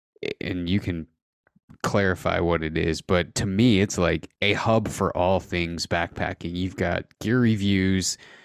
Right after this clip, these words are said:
you've got videos, you've got free downloads, you've got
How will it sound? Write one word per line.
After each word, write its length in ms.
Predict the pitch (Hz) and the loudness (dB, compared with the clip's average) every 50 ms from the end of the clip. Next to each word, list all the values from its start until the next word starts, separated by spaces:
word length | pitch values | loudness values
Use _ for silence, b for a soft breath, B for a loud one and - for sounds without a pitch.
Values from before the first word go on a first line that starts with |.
| B B | B B
you've 140 | - 110 - | -6 -4 0
got 160 | 117 95 87 | 0 0 0
videos, 800 | 98 101 117 120 101 98 95 92 90 90 90 90 92 90 - - | 2 2 4 4 6 6 4 4 4 4 4 2 0 0 -2 -4
you've 180 | 92 90 - - | -6 -8 -6 -6
got 240 | - 80 - - | -6 -4 -4 -6
free 300 | - - - 135 135 123 | -6 -4 2 4 4 4
downloads, 800 | 101 101 95 87 87 90 90 87 87 85 87 87 87 85 82 - | 4 4 2 2 2 0 0 2 2 2 4 2 2 0 -2 -4
you've 140 | 95 87 - | -8 -8 -4
got 380 | - 90 87 85 87 87 90 | -2 -2 0 0 0 0 -2